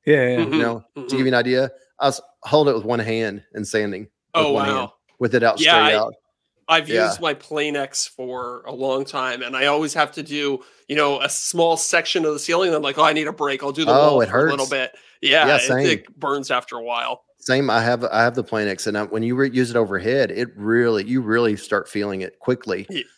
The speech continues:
Speaker 3: because
Speaker 2: yeah.
Speaker 3: you're, you're holding that weight, and you're also moving it back and forth, and
Speaker 2: Forth.
Speaker 3: you start getting a burning in your shoulders. It's awful. So yeah,
Speaker 2: Yeah.
Speaker 3: that, that would be another person that would be, not just for hanging drywall, but for sanding it. It'd be
Speaker 2: Yeah.
Speaker 3: unbelievable.
Speaker 2: Yeah, true.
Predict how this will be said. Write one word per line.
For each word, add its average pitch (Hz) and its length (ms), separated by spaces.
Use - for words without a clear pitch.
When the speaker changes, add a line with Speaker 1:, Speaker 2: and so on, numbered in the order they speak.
Speaker 3:
because 113 180
Speaker 2:
yeah. 123 60
Speaker 3:
you're, 107 260
you're 110 200
holding 151 400
that 120 220
weight, 117 400
and 113 100
you're 110 140
also 127 220
moving 113 220
it 92 100
back 101 160
and 87 160
forth, 117 400
and 92 120
Speaker 2:
Forth. - 260
Speaker 3:
you 175 80
start 131 240
getting 113 260
a 90 120
burning 113 420
in 98 80
your 87 100
shoulders. 104 540
It's - 280
awful. 90 400
So - 140
yeah, 107 100
Speaker 2:
Yeah. 107 60
Speaker 3:
that, 120 220
that 120 320
would 110 100
be 107 80
another 107 280
person 92 380
that 98 80
would 95 180
be, 95 140
not 107 200
just 107 140
for 98 100
hanging 110 280
drywall, 87 340
but 92 100
for 95 100
sanding 95 420
it. 90 140
It'd 104 80
be 104 80
Speaker 2:
Yeah. 92 80
Speaker 3:
unbelievable. 104 640
Speaker 2:
Yeah, 120 260
true. 120 340